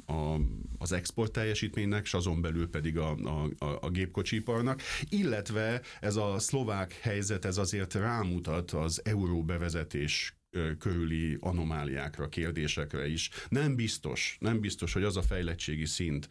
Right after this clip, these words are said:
amely mellett kétezer-kilencben Szlovákia bevezette az eurót, az egy optimális, ö,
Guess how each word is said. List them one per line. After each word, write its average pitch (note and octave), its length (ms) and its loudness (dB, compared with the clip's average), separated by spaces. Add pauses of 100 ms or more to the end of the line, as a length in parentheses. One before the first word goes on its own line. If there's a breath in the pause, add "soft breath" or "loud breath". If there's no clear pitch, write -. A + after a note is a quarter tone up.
(180 loud breath)
amely F#2 280 2
mellett E2+ 600 0
kétezer-kilencben D#2+ 1200 0
Szlovákia D#2 760 0
bevezette E2+ 560 0
az D2 120 0
eurót, E2+ 540 2 (300 loud breath)
az G2+ 140 0
egy F2+ 160 0
optimális, D2+ 920 0
ö, D2+ 200 2